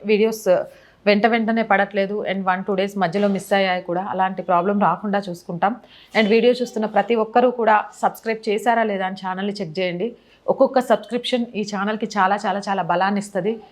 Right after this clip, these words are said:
కాబట్టి సబ్స్క్రైబ్ చేస్తారని ఆశిస్తున్నాను. నచ్చితే లైక్ చేయండి, వీలైనంత మందికి షేర్ చేయండి.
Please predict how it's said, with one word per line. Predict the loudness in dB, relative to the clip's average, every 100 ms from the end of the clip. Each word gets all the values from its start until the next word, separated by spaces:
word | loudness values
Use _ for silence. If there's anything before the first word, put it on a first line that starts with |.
| _ 2
కాబట్టి | 2 4
సబ్స్క్రైబ్ | 2 4 4 4 4
చేస్తారని | 0 2 0 0
ఆశిస్తున్నాను. | -4 -6 -12 -10 -10 -8 -8
నచ్చితే | -10 -4 0
లైక్ | 2 2 -2
చేయండి, | -6 -4 -6
వీలైనంత | -2 0 0 -2
మందికి | -2 -4 -6
షేర్ | -2 0 0 -2
చేయండి. | -6 -6 -8